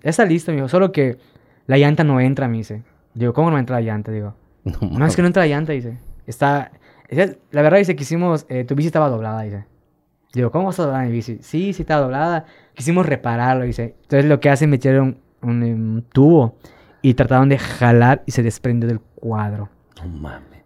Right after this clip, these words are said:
Speaker 1: Pero esa bici tiene garantía porque es de por vida. Eh, las Trek
Speaker 2: Sí, pero no es en
Speaker 1: Lo
Speaker 2: ese
Speaker 1: que hicieron,
Speaker 2: tipo de situaciones.
Speaker 1: lo que hicieron,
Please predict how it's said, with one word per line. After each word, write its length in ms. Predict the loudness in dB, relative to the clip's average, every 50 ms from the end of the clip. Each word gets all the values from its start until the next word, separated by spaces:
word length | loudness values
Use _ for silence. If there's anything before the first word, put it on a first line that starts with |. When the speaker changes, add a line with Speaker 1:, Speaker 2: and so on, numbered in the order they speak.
| _
Speaker 1:
Pero 260 | 0 2 4 6 4
esa 160 | 4 4 4 4
bici 260 | 4 4 4 2 2
tiene 220 | 0 2 0 2
garantía 480 | 2 2 2 0 0 0 2 0 0 0
porque 460 | 0 -8 -8 -4 -4 -4 -2 -2 -2
es 60 | -2 -4
de 80 | -4
por 180 | -4 -4 -4 -2
vida. 300 | -2 0 -2 -2 -4 -6 _ _ _ _ _ _ _ _ _ _ _ _
Eh, 120 | -12 -8 -6
las 220 | -6 -6 -6 _ _ -20 -18 -18 -16 -8
Trek 160 | -4 -2 -2 -2
Speaker 2:
Sí, 400 | -4 -8 -14 -12 -4 -2 -2 0
pero 300 | 2 2 2 2 2 2
no 260 | 2 2 2 2 4 4
es 260 | 2 2 0 0 0
en 120 | 2 4 4
Speaker 1:
Lo 80 | 4 4
Speaker 2:
ese 60 | 4
Speaker 1:
que 40 | 2
hicieron, 340 | 2 4 4 4 4 4 4
Speaker 2:
tipo 40 | 2
de 60 | 0
situaciones. 540 | -2 -6 -10 -6 -4 -4 -4 -4 -6 -2 2
Speaker 1:
lo 100 | 2 4
que 60 | 4 6
hicieron, 360 | 4 6 6 4 2 2